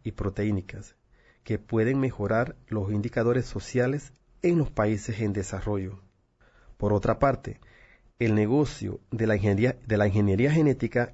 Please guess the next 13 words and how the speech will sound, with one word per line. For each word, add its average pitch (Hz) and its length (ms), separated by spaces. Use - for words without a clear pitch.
está 120 360
concentrado 120 800
en 117 140
un 120 160
número 143 220
reducido 131 640
de 113 100
grandes 123 360
empresas 110 720
multinacionales, 113 1080
agroquímicas 143 800
y 120 80
farmacéuticas, 104 920